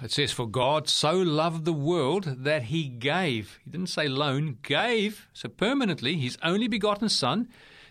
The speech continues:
that whosoever," that includes absolutely everybody, "believes in him should not perish, but have everlasting life. For God sent not his Son into the world to condemn the world,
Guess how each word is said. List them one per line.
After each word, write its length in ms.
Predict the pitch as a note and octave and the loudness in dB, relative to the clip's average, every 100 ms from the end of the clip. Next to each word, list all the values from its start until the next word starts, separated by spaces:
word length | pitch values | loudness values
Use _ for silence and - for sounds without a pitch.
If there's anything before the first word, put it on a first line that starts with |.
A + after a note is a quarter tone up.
| - | -4
that 140 | C3+ | -2
whosoever," 1400 | G2+ B2+ A#3 D4 E4+ F4 D#4 - - D#4+ A3+ - C3 G#3 - - - - | 0 0 2 2 2 2 -2 -6 -4 0 0 2 0 -2 -10 -16 -12 -6
that 200 | F#3 F#3+ | -4 -2
includes 460 | F#3 - G#3 - E3+ | -4 -2 -4 -2 -2
absolutely 540 | G3 - G3+ G#3 F#3 | -2 -2 -2 0 0
everybody, 460 | G3 D3+ B2+ G#3+ G3 | 0 0 0 0 -4
"believes 800 | C3+ F#3+ F3 G3+ C4 C4 B3 - | -2 0 2 0 0 0 -2 -2
in 180 | G#3+ | 0
him 200 | D3+ F3 | 2 2
should 260 | F3+ - D3+ | 0 0 0
not 240 | F3+ F3+ | 0 -2
perish, 340 | - D3+ D3+ - - - - | 0 2 0 -2 -12 -20 -6
but 140 | B2 A2 | -4 0
have 280 | C#3 C#3 - | 0 -2 -2
everlasting 720 | D#3+ D3+ C#3 C3 C3+ - B2 | 0 0 2 2 0 0 0
life. 400 | A2+ G2+ F2 - _ _ _ - | 0 -2 -4 -12 _ _ _ -16
For 260 | - C3 | -4 -2
God 600 | A#2 C#3+ G3+ E3+ F#3+ B2 - | 0 0 2 2 2 -2 -6
sent 340 | - - F3 B2+ | -4 0 0 0
not 220 | D3 A#3+ | 0 0
his 120 | C#4+ | 0
Son 300 | - A3 A3 - - | 2 2 0 -4 -2
into 340 | A#3+ C4+ C#4+ | -2 0 -2
the 100 | C#4+ | 0
world 400 | A#3+ F3 E3+ F3 | 0 2 2 0
to 100 | F#3+ | -4
condemn 760 | F#3 F#3+ D#3+ A#2 C#3 C4 C#4 G#3 | 0 0 0 0 0 0 0 0
the 120 | F3+ | 0
world, 440 | C#3+ B2 F#2 E2+ | 2 0 -2 -8